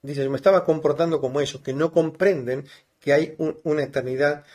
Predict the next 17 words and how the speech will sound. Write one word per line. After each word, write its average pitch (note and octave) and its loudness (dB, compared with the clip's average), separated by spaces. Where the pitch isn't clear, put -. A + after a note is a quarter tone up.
eh, A2 -10
donde C#3+ 0
Dios D3 0
va C#3+ 2
a C3 0
juzgar D3+ 0
y C3+ -6
bendecir B2+ -4
a C3+ -4
los A#2 -6
que A#2 -12
están B2+ -6
con A#2 -6
él", G#2 -8
¿no? E3+ -8
Veintitrés D#3 2
dice, D3+ -4